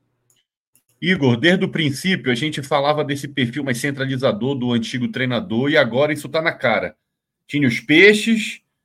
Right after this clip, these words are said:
não queria ali outras lideranças no elenco pra tentar centralizar a situação.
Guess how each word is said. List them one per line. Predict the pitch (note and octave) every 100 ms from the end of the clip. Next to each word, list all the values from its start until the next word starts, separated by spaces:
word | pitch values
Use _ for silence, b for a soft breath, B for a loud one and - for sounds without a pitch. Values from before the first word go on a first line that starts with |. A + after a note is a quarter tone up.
| _ _
não | D3+ D#3+
queria | D#3 C3+ C#3+
ali | C3 C3+
outras | C#3 C#3 B2+
lideranças | B2+ B2 B2 A#2+ B2 A#2+ A2
no | A2 B2+
elenco | A2 A2+ E3 B2
pra | A#2+ A#2
tentar | A2+ G#2 G2+ A#2+ A2 G2+ F#2 - _ _ _ _
centralizar | - D#3 D3 C3 C3 A#2+ A#2 G#2+ G#2+ G#2 G2
a |
situação. | G2+ - A2+ C#3 C3 - C#3+ F3 G3